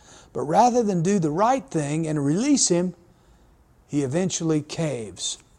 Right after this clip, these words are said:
in order to satisfy the crowd. It's a grave injustice. Jesus is turned over to be crucified. We know that later that Friday,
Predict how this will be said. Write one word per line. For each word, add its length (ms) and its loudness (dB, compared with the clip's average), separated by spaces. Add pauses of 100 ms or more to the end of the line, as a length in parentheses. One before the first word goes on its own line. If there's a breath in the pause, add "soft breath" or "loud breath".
(300 soft breath)
in 140 -4
order 300 2
to 180 -10
satisfy 760 -2
the 100 -2
crowd. 560 -6 (640 soft breath)
It's 220 -2
a 160 -4
grave 720 -4
injustice. 960 -6 (520 soft breath)
Jesus 600 -2
is 140 -6
turned 380 -6
over 440 -4 (240)
to 100 -8
be 200 -8
crucified. 920 -10 (880 soft breath)
We 140 0
know 220 4
that 200 -2
later 360 0
that 280 0
Friday, 560 -4